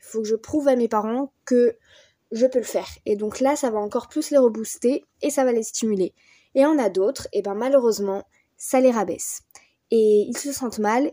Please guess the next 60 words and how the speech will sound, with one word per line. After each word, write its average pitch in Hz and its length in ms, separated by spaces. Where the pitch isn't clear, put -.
et 196 240
il 196 60
y 185 80
a 185 60
plus 320 300
d'enfants 262 340
qui 240 160
se 226 100
sentent 208 220
mal 233 260
que - 80
d'enfants 208 380
qui 240 160
se - 120
sentent 220 220
stimulés. - 520
Mais 311 420
je 240 140
ne 262 80
jette 240 240
pas 269 120
la 247 120
pierre 233 440
que 349 140
sur 277 180
les 196 100
parents, 240 380
parce - 260
que 247 60
moi, 233 260
personnellement, 208 600
la 254 140
pression 208 280
des 208 120
notes, 294 320
elle 196 140
est 208 160
pas 311 160
donnée 226 260
par 196 140
mes 196 240
parents, 180 280
par 208 160
ma 190 140
mère. 180 320
Elle 220 120
est 277 100
donnée 240 440
par 269 120
mes 220 120
profs, - 420
et 247 60
aussi 247 260
par 262 120
moi-même, 214 400
mais 208 180
ça, 233 160
je 226 100
vais 208 60
vous... 190 540